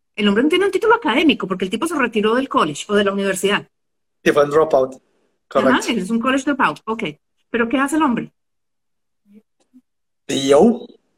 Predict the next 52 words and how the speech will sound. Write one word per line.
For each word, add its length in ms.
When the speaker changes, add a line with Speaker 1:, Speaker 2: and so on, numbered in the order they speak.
Speaker 1:
Dirige 320
una 280
giga-, 220
una 200
compañía 360
gigantesca. 460
Speaker 2:
Sí, 340
Speaker 1:
Siéntate 380
y 20
Speaker 2:
sí, 80
Speaker 1:
piensa, 340
Speaker 2:
eso. 160
Speaker 1:
¿qué 100
hace 360
Mark 260
Zuckerberg 580
en 160
un 120
día? 260
El 140
tipo 180
se 100
levanta 340
a 20
las 140
seis 180
y 40
media 180
de 60
la 60
mañana 240
y 60
¿qué 100
hace? 240
Speaker 2:
Manejar 420
equipos, 400
manejar 320
un 80
equipo 300
gigantesco 480
de 80
personas. 420
No, 160
no 160
gigantesco, 520
pero 140
manejar 340
un 80
grupo 300
directo 300
de 60
personas 600